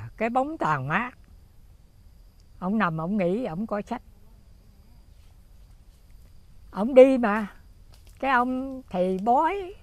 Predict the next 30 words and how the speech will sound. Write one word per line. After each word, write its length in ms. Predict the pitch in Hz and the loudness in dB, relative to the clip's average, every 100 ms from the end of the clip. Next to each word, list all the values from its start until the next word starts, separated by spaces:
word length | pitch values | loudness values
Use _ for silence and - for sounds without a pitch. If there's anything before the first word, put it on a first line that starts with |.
| - - | -20 -10
ông 180 | 226 | -6
thầy 120 | 208 170 | -6 -4
bói 320 | 208 302 359 | -2 -2 -4
này 140 | 294 | -6
ổng 160 | 180 254 | -6 0
đi 200 | 262 262 | 0 0
mà. 200 | 226 208 - - - - - - - - - - - - - - - | -6 -10 -16 -20 -20 -20 -20 -20 -20 -20 -20 -20 -20 -20 -20 -20 -10
Ổng 220 | 202 254 | -6 -2
mệt, 260 | 202 202 226 | 0 0 0
ổng 200 | 226 202 | -6 -4
lại 220 | 180 208 | -2 -2
tới 200 | 262 294 | -2 -4
cái 100 | 320 | -4
tàn 220 | - 175 175 | -4 -4 -2
cây 280 | 220 247 | -2 -2
đó, 200 | 240 262 | -2 -4
ổng 180 | 269 262 | -6 -6
gặp 160 | 190 170 - - - - - - - | -6 -8 -12 -20 -20 -20 -20 -20 -20
khoái 300 | - 262 311 | -4 -2 0
chí 260 | - 294 320 | 0 0 2
quá, 340 | 294 294 311 | 2 2 0
có 160 | - 285 | 0 0
cái 140 | 294 | -2
thạch, 220 | 254 165 - - - - - - - - - - - - - - - - - - - | -4 -6 -8 -14 -20 -20 -20 -20 -20 -20 -20 -20 -20 -20 -20 -20 -20 -20 -20 -20 -6
thạch 180 | 180 190 | -4 -4
đá 300 | - 240 285 | 2 4 6
êm 280 | 294 262 247 | 6 4 4
ái 280 | 262 247 302 | 2 0 0
quá 280 | 302 277 269 | 0 0 0
nằm. 320 | 214 160 110 | -2 -2 -6